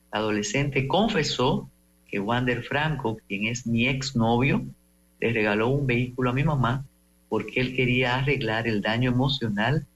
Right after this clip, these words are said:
que en un momento le hizo a mi madre al sacarme de su casa sin el consentimiento de ellos.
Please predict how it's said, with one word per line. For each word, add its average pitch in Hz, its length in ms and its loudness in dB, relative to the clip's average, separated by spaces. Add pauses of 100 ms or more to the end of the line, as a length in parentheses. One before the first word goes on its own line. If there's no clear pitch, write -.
(320)
que 98 100 -4
en 101 80 0
un 120 100 4
momento 120 640 0 (560)
le 107 120 2
hizo 143 320 2
a 170 80 2
mi 175 120 4
madre 107 400 2
al 104 100 -2
sacarme 117 500 0
de 123 160 2
su 127 180 -2
casa 156 480 -4 (280)
sin 113 260 0
el 131 160 2
consentimiento 117 1040 0
de 98 280 2
ellos. 90 220 -2